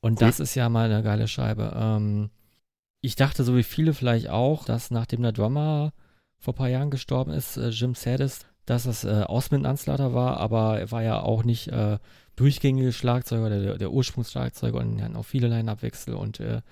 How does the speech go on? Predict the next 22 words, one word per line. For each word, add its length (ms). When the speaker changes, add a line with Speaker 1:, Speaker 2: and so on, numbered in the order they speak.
Speaker 1:
die 100
Band 280
lebt 160
ja 120
auch, 200
äh, 200
wieder 220
von 140
anderen 380
Bandmitgliedern 540
getragen 540
und 300
auf 120
jeden 160
Fall, 480
ähm, 840
finde 200
ich, 80
dieses 420
Nance 300
Lauter 180
Album 380